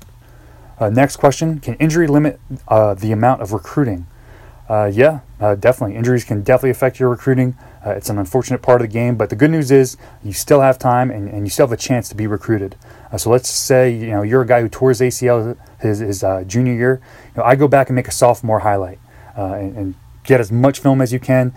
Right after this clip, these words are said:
and, and start sending that out, letting coaches know that, "Hey, I, I busted my knee my junior year, but I'm gonna be, uh, healthy a hundred percent going into my senior year." So, you know, again, make sure that you're, you're crushing your rehab and, uh,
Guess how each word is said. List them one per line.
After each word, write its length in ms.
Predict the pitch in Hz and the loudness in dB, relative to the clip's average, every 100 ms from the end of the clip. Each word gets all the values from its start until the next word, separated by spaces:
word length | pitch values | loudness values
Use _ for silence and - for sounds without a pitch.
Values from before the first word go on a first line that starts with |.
| - - | -10 -6
and, 120 | 110 | -6
and 160 | 107 | -6
start 220 | 110 120 110 | -2 -2 0
sending 280 | 120 110 | -4 -2
that 160 | 110 113 | 2 2
out, 220 | 110 107 - - | 2 0 -4 0
letting 360 | 123 135 127 127 | 4 4 2 -4
coaches 420 | - 139 120 107 | 2 2 2 2
know 260 | 143 131 | 4 4
that, 200 | 110 107 | 2 -2
"Hey, 220 | 110 110 104 | -2 -2 0
I, 240 | 104 101 | -2 -2
I 40 | |
busted 300 | 104 113 - | 0 -2 -2
my 180 | 110 104 | -2 -2
knee 140 | 104 104 | -2 -4
my 140 | 101 | -6
junior 260 | 98 107 101 | -6 -6 -4
year, 220 | 104 101 - - | -6 -8 -10 -6
but 60 | |
I'm 140 | 110 101 | -4 -2
gonna 160 | 113 | -2
be, 300 | 101 104 101 - - | -2 -4 -6 -10 -6
uh, 160 | 110 98 | -4 -2
healthy 420 | 117 110 - 104 | -2 -2 -2 -4
a 100 | 98 | -4
hundred 240 | 98 101 98 | -6 -8 -10
percent 400 | - - 107 104 - - | -8 -4 -4 -6 -20 -6
going 200 | 110 104 | -4 -4
into 180 | 95 | -4
my 80 | 104 | -6
senior 300 | 90 110 104 | -6 -6 -6
year." 160 | 98 90 | -8 -8
So, 180 | - 95 | -8 -8
you 340 | - - 117 | -10 -12 -6
know, 60 | 101 | -4
again, 220 | 101 98 | -4 -4
make 120 | 107 | -4
sure 220 | - 107 | -4 -4
that 180 | 101 104 | -2 -4
you're, 220 | 101 98 - - | -4 -6 -8 -14
you're 100 | 117 | -8
crushing 360 | - 110 110 | -4 -4 -4
your 100 | 101 | -6
rehab 460 | 98 101 101 98 98 | -6 -4 -2 -2 -2
and, 280 | 95 92 85 - | -6 -8 -12 -12
uh, 140 | - | -8